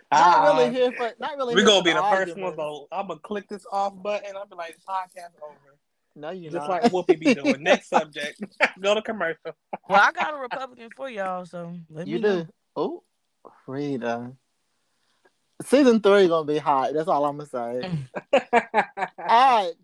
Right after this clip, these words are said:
Speaker 1: covid covid nineteen, vaccines, and masks were the topics again of twenty twenty-one. Um,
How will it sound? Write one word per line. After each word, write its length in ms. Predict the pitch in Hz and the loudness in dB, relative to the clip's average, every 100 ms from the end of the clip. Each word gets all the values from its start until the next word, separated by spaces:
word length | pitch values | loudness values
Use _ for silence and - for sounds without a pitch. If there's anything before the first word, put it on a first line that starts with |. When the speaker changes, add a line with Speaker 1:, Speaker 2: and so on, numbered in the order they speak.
| _ | _
Speaker 1:
covid 540 | 269 302 277 277 226 _ _ _ - | -4 -4 -4 -8 -10 _ _ _ -14
covid 40 | |
nineteen, 640 | 196 202 185 202 202 196 175 | -12 -12 -12 -12 -12 -12 -4
vaccines, 680 | 170 190 208 - 185 180 156 | -2 -2 -4 -12 -12 -10 -12
and 140 | 147 | -6
masks 440 | 156 160 160 165 143 | -4 -2 -4 -8 -8
were 180 | 139 | -6
the 100 | 135 | -6
topics 560 | 127 147 139 151 131 - 143 | 0 2 2 0 -6 -8 -12
again 400 | 127 143 147 127 | -10 -8 -6 -6
of 220 | 127 127 | -8 -10
twenty 340 | 143 127 123 | -8 -6 -6
twenty-one. 720 | 120 139 127 131 165 165 156 156 _ - _ _ _ _ _ | -6 -6 -6 0 2 2 0 -6 _ -20 _ _ _ _ _
Um, 600 | 160 165 165 165 160 165 | 4 6 4 0 -4 -8